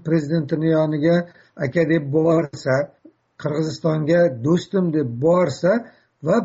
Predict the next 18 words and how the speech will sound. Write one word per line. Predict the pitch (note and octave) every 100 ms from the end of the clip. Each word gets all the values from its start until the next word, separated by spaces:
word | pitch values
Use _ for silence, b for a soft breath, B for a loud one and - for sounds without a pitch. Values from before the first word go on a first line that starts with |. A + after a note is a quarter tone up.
| B2+
birgalikda | F#3 G#3+ C#3+ G3 G3 F#3+ - G#3+ A3
bular | F3 F3 G3+ A#3 B B
umumiy | G#3+ F#3 G#3 G#3 C4 B3+
chegarani | F#3+ E3 E3+ D#3+ F3+ F#3+
yana | D3+ E3
ham | A3+ F#3
yaxshiroq | D3+ - C#3+ E3+ F#3+
qo'riqlashlari | E3 D#3 C3+ C3 C#3 B2+ C3+
mumkin. | D#3+ G#3 C#4+ A3+ - _ _ _ _ -
Faqat | C#3+ F3+ F3+
O'zbekiston | D#3 D#3+ - - F#3+ -
o'zi | G#3 G3+ G3
o'z | F3 -
chegarasini | E3 D#3+ D3+ D#3 C3 F#3
emas, | B3+ A#3 B B -
birgalikda | E3 D#3 D#3+ D#3+ - G#3+
hammasi | F#3+ F#3+ F3 G#3 G3 B B B -
o'rtada | F#3 F3+ - E3+